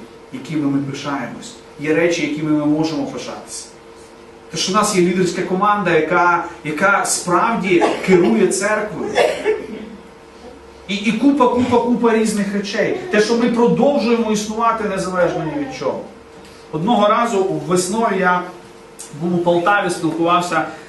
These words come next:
з, е, моїм другом, з пастором, і він задав мені запитання, ми їхали на ескалаторі в торговому центрі, і він мені задав запитання, що робити, чому всі найкращі люди, він в Полтаві живе, чому всі найкращі люди їдуть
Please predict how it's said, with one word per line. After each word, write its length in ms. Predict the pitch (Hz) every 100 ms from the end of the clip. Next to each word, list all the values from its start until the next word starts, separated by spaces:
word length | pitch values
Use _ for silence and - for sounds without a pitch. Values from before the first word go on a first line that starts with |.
| -
з, 300 | 135 - 151
е, 480 | 151 156 147 147 -
моїм 220 | 220 175
другом, 320 | 160 214 180
з 40 | 165
пастором, 600 | 196 196 196 180 165 151 - - - -
і 300 | 160 165 160
він 180 | 175 175
задав 340 | 175 180 175
мені 180 | 170 165
запитання, 640 | 170 165 170 190 190 165
ми 160 | 156 151
їхали 480 | 139 156 - 151
на 120 | 147 151
ескалаторі 500 | - 170 196 170 151
в 80 |
торговому 360 | - 143 147 143
центрі, 420 | 151 143 139 143 143 -
і 60 | 156
він 100 | 165
мені 180 | 175 170
задав 300 | 156 170 165
запитання, 500 | 156 160 156 160 139 -
що 120 | 214
робити, 440 | 208 180 170 147 -
чому 380 | 175 190 220 208 - -
всі 200 | - 202
найкращі 680 | 190 180 180 180 180 180
люди, 380 | 180 240 170 - - - - - 151
він 100 | 160
в 120 | -
Полтаві 400 | 170 185 139 131
живе, 240 | 123 120 120 -
чому 180 | 175 208
всі 200 | 214 196
найкращі 580 | 185 180 180 180 185 180
люди 360 | 226 185 - - - 120 151
їдуть 240 | 180 165